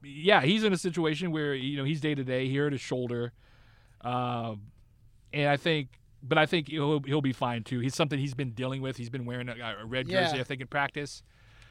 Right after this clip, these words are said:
Speaker 1: And so, uh, you know, it's the same, it's the same old thing. If, if, if he, if he's limited at all, then Frank Gore will get a few more touches. At some point, i-, if they, if they fall out of the playoff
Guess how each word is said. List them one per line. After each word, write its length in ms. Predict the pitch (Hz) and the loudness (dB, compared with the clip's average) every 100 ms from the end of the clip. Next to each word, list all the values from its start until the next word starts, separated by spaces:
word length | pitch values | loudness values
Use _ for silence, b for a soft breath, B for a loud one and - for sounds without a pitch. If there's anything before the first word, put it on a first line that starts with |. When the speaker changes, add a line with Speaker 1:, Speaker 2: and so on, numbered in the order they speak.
| b | b
Speaker 1:
And 160 | 135 127 | -6 -2
so, 600 | - 131 127 120 117 110 b b b b - | 4 4 4 2 0 -4 b b b b -4
uh, 480 | 131 120 120 113 110 104 | -2 0 -2 -6 -8 -6
you 140 | 160 | -2
know, 220 | 131 120 - | -2 -2 -6
it's 180 | 156 151 | -8 -4
the 80 | 185 | -2
same, 260 | - 196 170 | 2 2 2
it's 120 | 156 | -2
the 80 | 156 | -2
same 160 | 180 | 0
old 120 | 156 | 0
thing. 220 | 139 107 113 | -2 -4 -4
If, 320 | 123 131 120 | -4 -6 -4
if, 180 | 147 117 | -4 -4
if 180 | 147 131 | -8 -6
he, 280 | 147 135 117 | -4 -4 -6
if 100 | 123 | -8
he's 160 | 147 127 | -6 -4
limited 340 | 156 160 156 | -4 -2 -2
at 80 | 143 | 0
all, 280 | 139 139 135 | 0 2 0
then 280 | 120 113 110 | -2 -6 -6
Frank 240 | - 120 | -6 -6
Gore 200 | 110 123 | -4 -2
will 120 | 120 117 | -2 -4
get 160 | 123 | -6
a 40 | 117 | -6
few 180 | - 120 | -6 -6
more 140 | 120 | -4
touches. 500 | 123 120 123 120 110 B B B | -4 -4 -4 -6 -8 B B B
At 100 | 117 | -8
some 240 | - 165 170 | 0 0 0
point, 320 | 170 156 147 - 131 | -2 -4 -6 -12 -8
i-, 20 | |
if 300 | 123 127 113 | -6 -8 -8
they, 260 | 131 123 120 | -6 -4 -4
if 160 | 107 | -6
they 100 | 117 | -8
fall 200 | 113 139 | -2 0
out 60 | 131 | 0
of 60 | |
the 60 | 113 | -2
playoff 520 | - 131 127 127 - | -4 0 2 0 -2